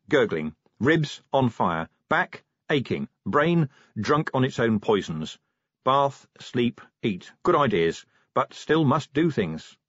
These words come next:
"How's our Mister Pessimal?" he said. "Igor's fixed him up, sir. He's a bit amazed at all the fuss." "Now,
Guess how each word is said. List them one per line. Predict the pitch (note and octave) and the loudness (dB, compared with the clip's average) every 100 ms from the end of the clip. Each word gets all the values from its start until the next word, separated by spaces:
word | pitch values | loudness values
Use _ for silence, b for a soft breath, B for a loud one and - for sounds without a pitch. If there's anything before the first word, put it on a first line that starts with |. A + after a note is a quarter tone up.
| _ _ _ _ | _ _ _ _
"How's | E3+ G3 F#3 | 0 0 2
our | E3+ | 2
Mister | D#3+ - D3 | 2 -2 -4
Pessimal?" | C#3 - G2 E2 - | -4 -2 -2 -4 -6
he | G2+ | -6
said. | - C3+ _ _ _ _ _ | -4 -6 _ _ _ _ _
"Igor's | F3+ G#3+ A#3+ G#3+ | 0 4 4 4
fixed | - F#3+ - | -2 -4 0
him | C3 | 0
up, | F#2 | -2
sir. | - A#2 C3+ B B B | -2 0 0 B B B
He's | C3+ D3+ | -2 0
a | |
bit | D#3 A3+ | 0 0
amazed | F#3 F#3 F3+ | 2 0 0
at | E3+ | 0
all | E3 | 2
the | D#3 | 0
fuss." | C3 A2+ - - - _ _ _ _ _ - | 0 -2 -4 -16 -20 _ _ _ _ _ -2
"Now, | D3+ C#3+ A3 | 0 0 -4